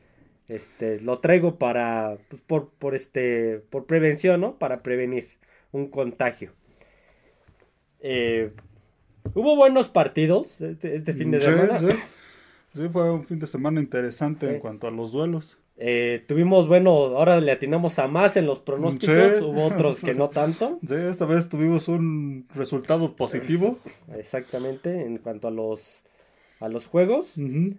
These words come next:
Speaker 2: Vamos a empezar por los resultados.
Speaker 1: Sí, sí.
Speaker 2: En algunos solamente diremos algunas,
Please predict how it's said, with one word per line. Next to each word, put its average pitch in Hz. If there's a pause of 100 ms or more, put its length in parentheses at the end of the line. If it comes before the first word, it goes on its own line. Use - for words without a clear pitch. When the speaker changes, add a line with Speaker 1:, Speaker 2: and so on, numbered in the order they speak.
Speaker 2:
Vamos 170
a 139
empezar 156
por 175
los 131
resultados. 180
Speaker 1:
Sí, 147 (140)
sí. 185 (320)
Speaker 2:
En 135
algunos 165
solamente 160
diremos 147
algunas, 123